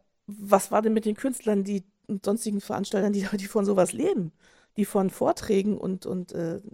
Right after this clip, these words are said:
ja, Kursen leben? Für die war wirklich plötzlich wirklich,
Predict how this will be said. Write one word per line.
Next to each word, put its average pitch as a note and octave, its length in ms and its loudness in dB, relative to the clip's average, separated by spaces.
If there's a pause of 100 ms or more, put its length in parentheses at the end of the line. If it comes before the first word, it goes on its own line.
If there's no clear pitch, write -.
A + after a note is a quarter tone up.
(100)
ja, - 280 -4 (380)
Kursen C4+ 480 4
leben? F3 500 0 (680)
Für G#3 140 0
die A#3+ 120 4
war B3+ 140 6
wirklich B3+ 260 -6
plötzlich A#3 400 4
wirklich, A3+ 360 0